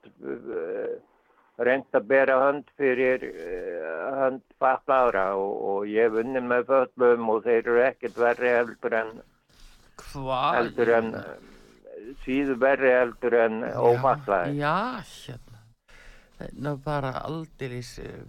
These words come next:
Speaker 2: það bara er, er bara aldeilis í lagi með þá, en það er það sem
Speaker 1: Já, já, já, já.
Speaker 2: og þess vegna er þetta svo, ö, andstyggilegt að, að verða vitni að þessu.
Speaker 1: Það
Speaker 2: En
Speaker 1: er það.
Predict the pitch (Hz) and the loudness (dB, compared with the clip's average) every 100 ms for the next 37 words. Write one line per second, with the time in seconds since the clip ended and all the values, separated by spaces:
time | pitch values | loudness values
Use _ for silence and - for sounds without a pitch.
0 | 117 160 135 135 - 139 139 147 175 - | -10 -8 -8 -10 -10 -8 -6 -6 -6 -6
1 | 151 - 151 151 165 - 156 139 143 151 | -6 -4 -2 -2 -6 -8 -6 -6 -6 -4
2 | 156 135 151 147 104 120 120 - 147 160 | -4 -4 -4 -6 -8 -10 -12 -14 -12 -8
3 | 151 135 139 139 107 110 117 131 131 113 | -8 -8 -14 -12 0 2 4 6 6 6
4 | 104 98 90 78 - 147 139 165 165 175 | 6 6 4 0 -4 -10 -4 -4 -4 -8
5 | 156 160 160 - 160 - 160 147 147 - | -6 -4 -6 -6 -8 -6 -8 -8 -10 -12
6 | - - - 143 156 - 151 151 147 147 | -12 -10 -8 -8 -8 -10 -12 -10 -10 -10
7 | - 139 - 143 143 - - 143 147 - | -12 -10 -10 -12 -14 -16 -10 -8 -8 -8
8 | 156 131 82 - - - _ _ _ _ | -10 -12 -16 -16 -20 -20 _ _ _ _
9 | _ _ _ _ _ - 104 110 123 - | _ _ _ _ _ -2 2 4 4 2
10 | 123 82 | 0 0